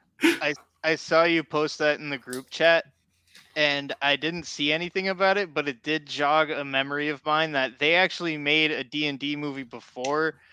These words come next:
and I saw it in theaters when I was, like, eight years old, and I <laughs> remember nothing about it.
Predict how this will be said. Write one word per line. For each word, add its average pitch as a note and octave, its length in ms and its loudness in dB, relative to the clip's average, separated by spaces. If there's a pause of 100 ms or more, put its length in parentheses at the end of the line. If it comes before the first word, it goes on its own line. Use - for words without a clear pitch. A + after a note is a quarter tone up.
(260)
and C3+ 120 -2
I D3 120 2
saw D#3+ 260 8
it C3+ 100 6
in C3+ 80 -8
theaters D3 500 2
when C#3+ 100 0
I C#3 100 2
was, B2+ 100 -4
like, C3 220 -4
eight C#3 200 -4
years C#3 260 -6
old, C3+ 260 0 (880)
and D3 120 2
I D#3 60 8
<laughs> D3+ 120 4
remember C3 420 4
nothing C#3 440 0
about A#2+ 360 -4
it. - 140 -12